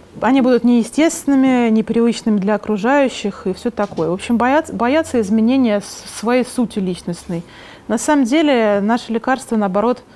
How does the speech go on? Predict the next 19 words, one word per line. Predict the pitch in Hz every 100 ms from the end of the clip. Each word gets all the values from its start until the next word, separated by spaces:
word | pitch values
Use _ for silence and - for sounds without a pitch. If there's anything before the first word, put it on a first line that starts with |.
| - - -
способствуют | - 220 - 254 - - 214 208
тому, | 208 220
чтобы | 240 - 190 196
человек, | 190 214 208 220 226 -
э, | 202 190 190 - - - - - -
ну, | - - 202 226 226 175 175
с-, | - - 226 -
становился | - 233 254 247 - 208
в | 185
более | 208 262 226 190 185
хорошем, | - 196 240 233 208
скажем | - 196 190
так, | 190 180
состоянии | 190 - 226 285 285
психическом | - 196 - 185 - - 170 - - - -
и | 220 269
реализовывал | - 262 262 226 262 277 226 220
свои | 208 208
ценности, | 202 202 190 180 175 - 175